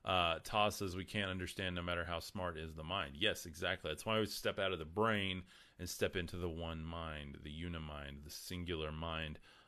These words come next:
of Christ. That's what Christ consciousness is. And ultimately, Christ came to speak on Christ consciousness, or Jesus came to speak on Christ consciousness.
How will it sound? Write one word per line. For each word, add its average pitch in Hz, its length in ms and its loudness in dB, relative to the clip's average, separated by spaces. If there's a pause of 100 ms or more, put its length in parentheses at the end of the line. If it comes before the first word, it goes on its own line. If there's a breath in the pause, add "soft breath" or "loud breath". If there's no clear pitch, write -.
(140 loud breath)
of 73 460 -2
Christ. 85 400 0
That's 95 180 -2
what 165 140 -4
Christ 107 320 4
consciousness 92 680 -4
is. 78 360 -6 (340 loud breath)
And 98 100 -6
ultimately, 110 520 2
Christ 95 480 0
came 87 460 -4 (520 soft breath)
to 95 140 -4
speak - 440 -2
on 90 200 -2
Christ 85 400 0
consciousness, 82 560 -6
or 87 160 -4
Jesus 85 640 -2
came 71 360 -4 (120)
to - 100 -16
speak - 340 -10
on 73 200 -10
Christ - 360 -8
consciousness. - 640 -12